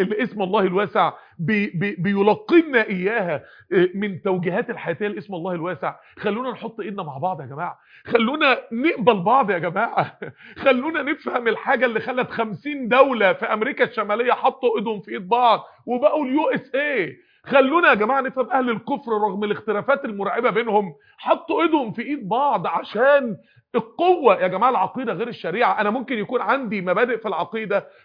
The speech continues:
والمبادئ ديت مختلفة عنك شوية، شوية طبعًا مش، مش كتير يعني، ولكن في الشريعة نتعاون مع بعض ونقبل بعض.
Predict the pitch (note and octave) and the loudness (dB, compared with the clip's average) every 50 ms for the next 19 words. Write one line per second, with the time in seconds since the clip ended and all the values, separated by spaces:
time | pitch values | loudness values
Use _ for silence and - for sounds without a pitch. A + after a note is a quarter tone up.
0 | _ - G#3+ A3 A3 A3 A3 A3 A3 G#3 G3 D4 E4 E4+ D#4+ D#4 - A3 G3 C#4+ | _ -6 -4 -2 -2 -2 -2 -2 -2 4 6 6 6 6 4 0 -2 -2 -4 -4
1 | D4+ D4 D4+ D4 C#4 G3 - - - - - G3+ G3 G3 - G#3+ A#3+ B3+ F#3+ - | -2 0 2 2 2 2 0 -8 -18 -12 -10 -10 -10 -10 -12 -10 -8 -8 -8 -6
2 | - D#4+ E4 E4+ F4 - - B3+ A3 A#3+ D#4+ E4 D#4 B3+ - - - C#4+ D4 D#4+ | 0 2 2 2 2 0 0 2 2 2 0 0 -2 -4 -6 -6 -8 -2 0 0
3 | A#4+ D4 B3 G3+ F3 D3+ - F#3 G3+ C4 C4+ A#3 F3 - B3 A#3+ A3+ F#3 F3 F3 | 2 2 0 0 0 -2 0 2 2 4 4 2 2 2 2 2 2 0 0 -4
4 | D#3 - - _ _ - - - G#3+ A#3 F3 - - A3+ - C#4+ D#4 D#4 C#4 C#4 | -8 -10 -14 _ _ -20 -14 -6 -6 -6 -4 -4 -6 -4 -2 0 -2 -2 -2 0
5 | C4+ C4+ B3+ A3+ G3+ F#3+ F#3+ F#3 G3+ B3+ C#4+ - E4 C4+ F#3 - C4+ - - - | 2 2 2 2 -2 -2 0 2 2 2 2 0 -2 -4 -2 -4 -4 -4 -2 -4
6 | A3+ A3+ C#4+ D4+ B3 B3 A#3 A3+ - G3+ F#3+ B3 D#4 D#4 C#4+ G#3 E3 D#3 D#3 D#3+ | -4 -2 -2 -2 -2 -2 -4 -4 -4 -2 0 2 2 2 0 -4 -6 -8 -2 0
7 | A3+ C#4+ C4 E3 D#3 - _ _ _ _ - C4 C4+ D#4 F4+ - A#3+ B3+ A#3+ G#3+ | 2 2 2 0 -4 -10 _ _ _ _ -4 -2 0 2 0 2 4 2 2 2
8 | D#3+ E3 A#3 C#4 C#4+ B3 G3 E3+ D#3 D3+ - | 0 0 2 2 4 2 2 -2 -4 -8 -16